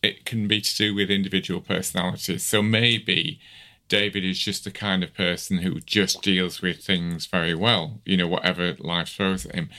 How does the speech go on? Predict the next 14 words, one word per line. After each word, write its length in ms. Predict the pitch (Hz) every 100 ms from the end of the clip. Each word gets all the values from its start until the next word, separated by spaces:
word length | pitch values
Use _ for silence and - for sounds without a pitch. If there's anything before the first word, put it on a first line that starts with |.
| - - -
But 100 | -
let's 240 | 131 139 -
not 140 | -
forget 260 | 127 127 -
as 140 | 104
well 220 | 113 101
that 220 | 101 92
he 200 | 104 110
had 240 | 101 107 101
done 180 | 101 95
particularly 720 | - 120 - 104 92 90 87
well 220 | 92 90
in 140 | 92
the 300 | 87 90 85